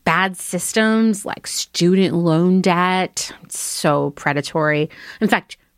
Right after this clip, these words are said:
predatory credit cards and other lenders. Let's add that to the list. And just companies prioritizing profits over people and planet. Everyone involved in this controversy is just another person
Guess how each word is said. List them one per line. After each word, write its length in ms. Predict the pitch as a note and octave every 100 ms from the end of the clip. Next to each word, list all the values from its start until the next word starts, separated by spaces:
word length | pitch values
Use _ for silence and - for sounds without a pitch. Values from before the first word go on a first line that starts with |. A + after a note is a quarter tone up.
| _ -
predatory 680 | - E3+ D#3+ D#3+ F#3 E3+ E3
credit 400 | E3 - E3+ F3
cards 400 | - F#3 F#3 F3
and 80 | F3
other 220 | E3+ F3+
lenders. 460 | E3+ D#3 F3 G3+ G#3
Let's 200 | F3 -
add 220 | E3 E3
that 260 | D#3+ D3+ - -
to 80 | A#3+
the 80 |
list. 320 | A#3 A#3+ A#3+ -
And 140 | A#3+
just 260 | C4+ - - -
companies 640 | - C4 C4 D4 C#4+ C#4 -
prioritizing 960 | - G#3+ G3+ G3 G3 G3 F#3 F3+ F#3
profits 480 | - D3+ D3+ E3 - -
over 240 | D#3 D#3
people 440 | - C#3 C3+ C#3 -
and 160 | D3+ C3+
planet. 540 | - D3+ C#3 - - - - - - - _
Everyone 640 | C4+ C#4 E4 G4+ F#4 F#4 E4+
involved 760 | B3 A3 F#3 F3+ D#3+ E3+ F#3
in 120 | E3+ E3+
this 180 | E3
controversy 920 | - - D3+ D3+ F3+ F#3+ G3+ A#3+ A#3+ A3+ - - _
is 180 | A3 G3+
just 240 | A#3+ - -
another 560 | A3 G#3+ G#3 A3+ A#3+ A#3
person 720 | - G3+ G#3+ - C3 C3